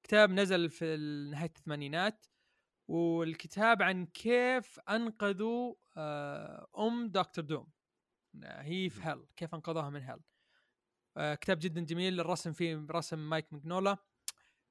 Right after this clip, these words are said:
Speaker 1: فما أظن يحتاج، آه، نرفع فيه زيادة.
Speaker 2: إيه، اللي هو الرسم، آه، هيل بوي.
Speaker 1: إيه.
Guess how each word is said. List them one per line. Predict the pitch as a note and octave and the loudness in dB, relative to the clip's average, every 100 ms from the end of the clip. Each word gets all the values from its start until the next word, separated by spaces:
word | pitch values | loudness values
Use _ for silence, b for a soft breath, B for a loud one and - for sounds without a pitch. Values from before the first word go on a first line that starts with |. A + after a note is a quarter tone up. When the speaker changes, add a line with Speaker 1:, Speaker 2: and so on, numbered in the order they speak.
| _ | _
Speaker 1:
فما | D3+ C#3 C#3 D3+ D#3 | -6 -4 -6 -4 -4
أظن | D3+ D3 | -4 -10
يحتاج، | - D#3 C#3 - D3 | -10 -10 -10 -12 -12
آه، | C#3 E3 G3 _ | -12 -16 _ _
نرفع | D3+ C#3 D3 E3 E3+ - C#3 | -20 -18 -12 -6 -6 -6 -12
فيه | D#3+ C#3+ | -10 -8
زيادة. | C#3 B2+ B2 C3+ _ _ _ _ _ | -8 -12 -14 -20 _ _ _ _ _
Speaker 2:
إيه، | F3 G#2+ G2 | 4 6 4
اللي | A#2 | 4
هو | C3 | 6
الرسم، | A#2 A#2+ G#2 F#2 | 6 2 0 -2
آه، | F#2 F#2 E2+ F2 | -6 -6 -8 -12
هيل | G#2+ F2 | -14 -12
بوي. | C2+ - _ - - _ - | -14 -16 _ -20 -20 _ -4
Speaker 1:
إيه. | F#3 D3+ | -4 -4